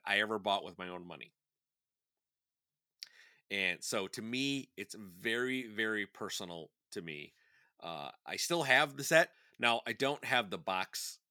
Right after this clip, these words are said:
for this set anymore, but I do have all the pieces. So I have the engine, I have the tender, I have all the rolling stock for it.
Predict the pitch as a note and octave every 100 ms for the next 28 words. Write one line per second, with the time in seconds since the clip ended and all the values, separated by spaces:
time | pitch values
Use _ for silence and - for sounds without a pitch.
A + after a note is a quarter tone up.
0 | _ _ _ - G#2+ G#2 G#2 G2+ G#2 -
1 | G2+ G2+ G2+ G#2 G2+ G2 - - - -
2 | G#2+ G2+ C3+ F3+ E3+ D#3+ C#3+ A#2+ - D2+
3 | - - - F2+ F2+ G2+ G2 G2+ G2+ G#2+
4 | A2 G2+ F#2 F#2 - - G2 F#2+ F#2+ F2+
5 | F#2 F2+ - - G2+ G2+ G2 F#2+ F2 E2+
6 | F2+ - - F2 D#2